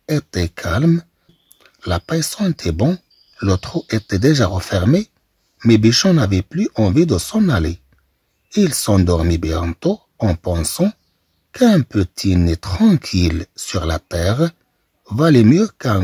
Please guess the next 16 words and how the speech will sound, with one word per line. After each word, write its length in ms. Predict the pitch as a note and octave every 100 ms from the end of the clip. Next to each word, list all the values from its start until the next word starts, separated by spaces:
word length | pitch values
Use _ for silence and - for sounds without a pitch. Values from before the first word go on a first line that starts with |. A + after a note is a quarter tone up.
| F2+
grand 200 | D#3 G3
voyage 680 | A2 F2 E2 F2 B2+ D#3 F#3 _ -
dans 100 | G3+
la 140 | D#3+
lune. 400 | E2+ F2 D#2+ E2 E2 _ _ _ _ - _ - - - _ - - - - - - - -
وهكذا 480 | F3 F#3 G#3+ C3+ A#2+
نكون 500 | G#2 F2+ - B2 D#3+
قد 280 | D3+ - F#2
استكملنا 800 | F2+ - - A2 - A2 B2+ G2+
مرة 280 | F2+ F#2 E2+ - -
أخرى 420 | - F2 G2+ E3+ - _ _ _ _ -
كتاب 520 | F2 - C3+ F#2+ D#2
Bien 180 | F#2 E2+
lire 240 | F#2 G#2+
et 80 | E2+
comprendre. 840 | - E2+ D#2 - F#2 A#2 E3+ F#3